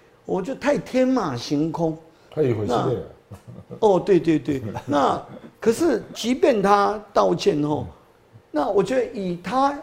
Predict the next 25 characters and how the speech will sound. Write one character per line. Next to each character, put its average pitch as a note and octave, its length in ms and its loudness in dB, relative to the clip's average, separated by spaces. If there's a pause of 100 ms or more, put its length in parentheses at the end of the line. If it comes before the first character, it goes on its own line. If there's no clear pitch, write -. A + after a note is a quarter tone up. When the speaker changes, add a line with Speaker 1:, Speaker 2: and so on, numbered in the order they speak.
Speaker 1:
现 B3+ 300 -2
在 A#3+ 160 4
的 F#3+ 180 0
身 A#3 360 -2
份 G#3 260 4
地 G3 180 -6
位， G3 160 4
他 G#3 200 -2
的 F#3+ 100 -2
分 F3 440 0
量、 F#3 180 2
Speaker 2:
嗯。 A#2+ 160 -8
Speaker 1:
重 D#3+ 340 2
量， D#3+ 200 2 (520)
如 D4 180 4
果， G#3+ 320 6 (260)
呃， F#3+ 140 2 (460)
出 D#4+ 220 6
尔 A3 120 12
反 A#3 220 4
尔 G#3 100 8
的 F#3 100 4
讲 F3 260 4
一 A3+ 40 0
些， G#3+ 320 10